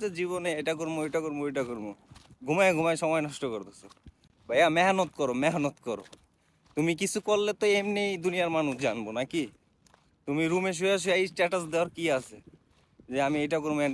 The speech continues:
করুম, ত্যান করুম? আসলে ভাইয়া তোমার ভিতর কিছু করার নাই, ওই এটা কি বলে, ট্যালেন্ট নাই ওটা তোমার ভিতরে। বুঝতে পারছো?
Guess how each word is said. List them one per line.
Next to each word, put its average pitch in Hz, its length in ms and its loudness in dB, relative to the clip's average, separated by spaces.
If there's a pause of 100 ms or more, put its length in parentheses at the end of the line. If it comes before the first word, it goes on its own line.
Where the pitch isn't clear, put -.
করুম, 143 220 -4
ত্যান 139 220 -2
করুম? 139 220 -2 (760)
আসলে 170 300 -2
ভাইয়া 180 280 0
তোমার 180 220 -2
ভিতর 175 320 -2
কিছু 160 240 -6
করার 156 220 0 (1080)
নাই, 147 240 2 (920)
ওই 117 220 -2
এটা 131 160 -2
কি 160 140 -2
বলে, 131 180 0 (480)
ট্যালেন্ট 147 320 2 (640)
নাই 175 180 4 (100)
ওটা 143 200 0
তোমার 113 220 -2
ভিতরে। - 260 -14 (960)
বুঝতে 131 240 -10
পারছো? 170 220 -2